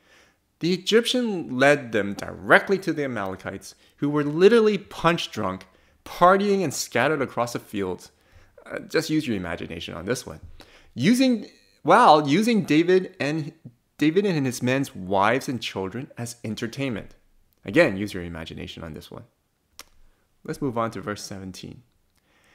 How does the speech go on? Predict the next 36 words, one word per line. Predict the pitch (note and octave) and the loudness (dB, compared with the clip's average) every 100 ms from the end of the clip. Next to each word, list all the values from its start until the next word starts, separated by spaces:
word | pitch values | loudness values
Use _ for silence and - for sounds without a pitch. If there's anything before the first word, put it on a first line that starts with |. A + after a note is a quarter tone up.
| _ _ - | _ _ 2
David | E3 G3+ B3+ | 4 4 2
and | C#4 | 0
his | D3+ - | -2 -2
men | A#2 F#2 F#2 F2+ | -4 -4 -6 -12
rushed | F#2+ A2+ D3 - | -2 0 0 -4
in | - G#2 G2 G2 - | -8 -8 -8 -8 -10
among | G2+ F#2+ G2+ | -8 -6 -8
them | F2 E2+ - | -10 -12 -14
and | F#2+ | -16
slaughtered | - - G2 A2 B2+ C#3 | -14 -12 -6 -4 -4 -4
them | G#2+ A2 | -6 -8
throughout | G#2+ F#2 G2 A2 | -10 -8 -8 -8
that | A2 - | -10 -10
night | F2+ D#2 - _ _ - | -12 -14 -16 _ _ -14
and | G#2 | -10
the | G2 | -8
entire | F#2+ - - C3 D3+ D#3 | -10 -10 -6 -4 -4 -8
day, | C#3+ - C3 C3 C3+ C3+ C3 | -10 -2 -2 0 -4 -6 -4
next | C#3 E3+ - | -4 -4 -6
day | G#2+ G2+ G2+ | -4 -4 -6
until | A2 - | -10 -10
evening. | - D#3 F2 E2+ _ _ _ _ _ - | -8 -8 -10 -14 _ _ _ _ _ 0
None | C3+ A#3 | 4 4
of | C4+ | 4
the | A3 | 2
Amalekites | D#3+ A#2+ C3+ C3+ - F2 - | 2 0 -2 -4 -8 -10 -10
escaped | G#2 - - C3+ - | -14 -10 -6 -6 -8
except | - - F#2+ | -12 -10 -10
four | - A#2+ | -8 -6
hundred | C#3 D3+ C#3 | -6 -6 -6
young | A2+ A2 | -6 -6
men | F2 F#2 | -8 -10
who | - | -14
fled | - - G2 | -16 -10 -8
on | G2 A2+ | -6 -8
camels. | D3+ F3 E3+ G#2 - | 0 0 0 -6 -12